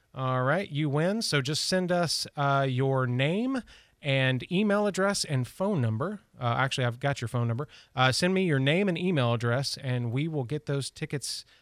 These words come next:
um, reserved for you, and you can pick 'em up here at the station, I believe, uh, after tomorrow at nine A M when we open up, and we're over on Plantation Road over by the mall. Uh, all right, so we're talking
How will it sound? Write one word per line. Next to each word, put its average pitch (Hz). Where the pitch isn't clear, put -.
um, 120
reserved 139
for 160
you, 196
and 131
you 117
can 113
pick 135
'em 143
up 139
here 147
at 139
the 127
station, 185
I 135
believe, 160
uh, 117
after 131
tomorrow 131
at 127
nine 135
A 131
M 147
when 143
we 120
open 123
up, 151
and 117
we're 139
over 143
on 117
Plantation 127
Road 123
over 123
by 113
the 110
mall. 113
Uh, 123
all 226
right, 147
so 165
we're 147
talking 170